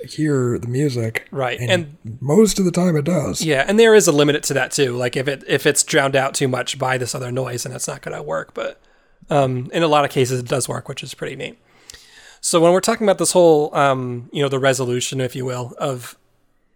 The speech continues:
Speaker 2: uh, digital audio, that's basically called the sampling rate. That's basically saying how, how many data points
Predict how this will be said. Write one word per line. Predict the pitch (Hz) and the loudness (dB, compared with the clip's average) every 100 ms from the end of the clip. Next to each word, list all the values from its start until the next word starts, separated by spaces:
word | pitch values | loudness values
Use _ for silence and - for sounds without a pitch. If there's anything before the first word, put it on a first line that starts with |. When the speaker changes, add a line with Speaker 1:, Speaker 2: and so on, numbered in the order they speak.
| _ _ _ | _ _ _
Speaker 2:
uh, | 170 135 131 | -6 -4 -4
digital | 135 135 131 131 | -4 -4 -4 -6
audio, | 135 139 139 127 123 _ _ _ - | -4 -4 -4 -6 -10 _ _ _ -2
that's | 156 139 | 0 2
basically | 185 160 165 | 2 2 -2
called | - 151 | 0 0
the | 131 | 2
sampling | - 135 165 151 | 0 0 0 0
rate. | 143 151 170 _ _ _ _ - | 2 0 -4 _ _ _ _ -14
That's | 165 - 156 135 | -14 -4 -2 2
basically | 156 139 156 | 2 2 -2
saying | - 156 139 147 | 2 4 4 2
how, | - 156 151 143 - _ _ _ _ _ | -2 0 2 0 -6 _ _ _ _ _
how | - 156 | 0 2
many | 160 151 147 135 131 | 4 4 2 0 -4
data | 131 131 139 143 | -4 0 0 0
points | 151 131 - - | 0 -2 -2 -6